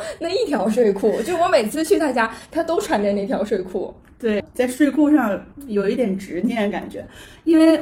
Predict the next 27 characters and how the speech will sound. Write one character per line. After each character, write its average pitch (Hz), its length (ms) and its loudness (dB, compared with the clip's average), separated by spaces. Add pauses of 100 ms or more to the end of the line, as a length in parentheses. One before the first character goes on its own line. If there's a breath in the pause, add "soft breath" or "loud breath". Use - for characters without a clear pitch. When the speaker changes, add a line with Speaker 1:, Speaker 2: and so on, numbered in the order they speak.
Speaker 2:
我 180 360 0
之 269 200 -6
前 190 400 -2
就 202 380 -2
穿 233 280 -6
了 233 120 -6
一 233 100 -6
条 180 500 -8 (120)
那 214 160 -2
个 196 100 -2 (240)
优 247 160 -2
衣 247 60 -4
库 262 200 -4
的 185 140 0
睡 - 160 -6
裤 208 180 -6
嘛。 - 240 -10
Speaker 1:
对， 202 160 2
格 202 240 4
子 214 140 -4
的。 185 260 -2 (360)
Speaker 2:
就 196 100 -8
蓝 180 300 0
格 175 200 0
子 175 120 -6
那 165 180 -4
个， - 160 -8